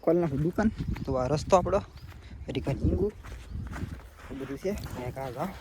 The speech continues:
દુકાન ખોલવા, દુકાન બેહું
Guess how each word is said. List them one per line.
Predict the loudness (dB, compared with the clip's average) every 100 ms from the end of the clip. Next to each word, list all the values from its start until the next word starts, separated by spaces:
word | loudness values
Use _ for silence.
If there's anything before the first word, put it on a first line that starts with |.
| -14 -14 -10 -8 -8 -14 -14 -8
દુકાન | -2 -2 0
ખોલવા, | -2 -2 -6 -18 -20 -16 -14 -14 -14 -12
દુકાન | -6 2
બેહું | 2 2